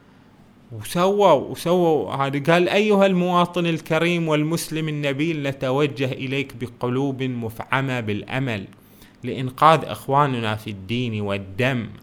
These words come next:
عرف فلسطين، تعال، هذا في إعلان يقول، زين، تعال بالصراحة أيها الحر الكريم، واقصد بيت فاروق مساء الاثنين. وفهذا لما تجمعوا، وجمعوا لهم ناس واجد،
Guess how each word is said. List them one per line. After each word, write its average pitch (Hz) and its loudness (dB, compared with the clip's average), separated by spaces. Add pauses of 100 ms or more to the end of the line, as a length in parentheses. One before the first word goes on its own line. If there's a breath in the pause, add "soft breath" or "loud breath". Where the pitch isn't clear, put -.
عرف 135 -4
فلسطين، 110 -10
تعال، 127 -4
هذا 113 -8
في 104 -12
إعلان 120 -4
يقول، 110 -10 (440 loud breath)
زين، 135 -4 (480 loud breath)
تعال 147 -6
بالصراحة 131 -4
أيها 131 -4
الحر 127 -4
الكريم، 139 -4
واقصد 143 -4
بيت 151 -2
فاروق 135 0
مساء 131 -2
الاثنين. 107 -10 (760 loud breath)
وفهذا 104 -4
لما 101 -8
تجمعوا، 110 -2
وجمعوا 104 -4
لهم 107 -6
ناس 110 -6
واجد، 147 0